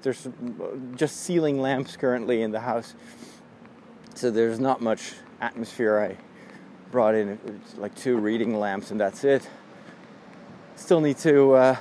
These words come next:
mount a desk, which is also quite necessary for my, <laughs> my kind of normal life, to have a desk with a computer.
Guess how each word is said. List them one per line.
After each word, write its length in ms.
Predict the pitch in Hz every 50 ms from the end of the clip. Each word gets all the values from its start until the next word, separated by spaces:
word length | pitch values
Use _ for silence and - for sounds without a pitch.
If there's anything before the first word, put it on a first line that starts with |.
| - - -
mount 280 | 147 143 147 151 147
a 40 | 147
desk, 520 | 127 131 - 214 233 185 - - - - - - - - - - - - - - - - - - - - - - - - - - - - - - - - - - - - - - - -
which 320 | 135 143 143 147 - - 151
is 180 | 135 123 120
also 640 | 160 123 135 165 180 - - 165 143 139 139 131 - - - - - - - - - - - - - -
quite 320 | - 285 262 254 240 - - - - - - - - 170 - - - - 175 175 156 - 135 151 151
necessary 800 | 196 214 214 220 214 - - 190 160 - 185 160 151 143 131 120
for 200 | - 147 135 139
my, 320 | 143 143 139 143 139 143 - 135 139 131 139 - - - - - 190 - - -
<laughs> 600 | - - - - - - - - - - - -
my 80 | 180
kind 260 | - - - 208 190
of 100 | 160 156
normal 460 | 156 165 180 196 196 180 160 156 156 147
life, 420 | 147 151 151 151 151 147 - - - - - - - - - - -
to 80 | - 160
have 180 | 160 180 156
a 80 | 135 131
desk 520 | 123 123 120 160 156 147 135 - - -
with 120 | 139 139 127
a 40 | 123
computer. 640 | 120 113 113 - - 170 165 147 127 107 95 90